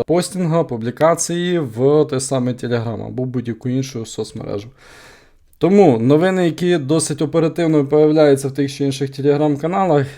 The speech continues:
це автоматизація, і там люди взагалі ніяк не участвують.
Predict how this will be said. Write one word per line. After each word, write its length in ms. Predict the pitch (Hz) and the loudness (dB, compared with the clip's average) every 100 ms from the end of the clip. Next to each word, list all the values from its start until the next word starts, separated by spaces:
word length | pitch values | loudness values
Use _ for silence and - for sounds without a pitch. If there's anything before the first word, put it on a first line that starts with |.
| - _ | -20 _
це 600 | - - 156 165 156 - - | -14 -2 4 6 4 2 -2
автоматизація, 1500 | 131 135 - 143 139 127 131 127 156 170 - 127 113 107 - | -2 -2 -2 0 0 0 -2 2 2 2 0 -2 0 -2 -4
і 140 | 147 139 | -4 -4
там 340 | 143 151 139 | -2 0 0
люди 320 | 135 165 139 | 0 -2 -2
взагалі 520 | 120 113 123 131 147 135 | -2 -2 -4 -2 -2 0
ніяк 340 | 131 131 135 | 0 -2 -4
не 80 | 120 | -6
участвують. 680 | 117 - 117 110 - - | -6 -6 -8 -8 -10 -16